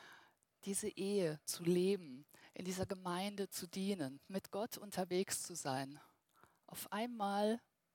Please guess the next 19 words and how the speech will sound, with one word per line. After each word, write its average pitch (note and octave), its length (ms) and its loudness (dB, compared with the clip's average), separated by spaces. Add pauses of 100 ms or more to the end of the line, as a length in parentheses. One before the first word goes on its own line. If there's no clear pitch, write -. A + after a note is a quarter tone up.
(380)
war E3 160 2
das G3 240 0
weg. - 260 -4 (1400)
Und F3 100 -4
ich - 100 2
weiß F#3+ 220 12
noch, G3 160 -12
wie F3+ 300 6 (260)
fassungslos G3 1080 0
ich - 300 -2
vor D#3+ 200 -4
meinem D#3+ 280 2
Rechner F3 400 4
saß, F#3 420 4
als E3 200 0
diese E3 420 -2 (500)
E-Mail G#3+ 640 4 (240)
seiner D3+ 500 0
Frau, F3 540 -4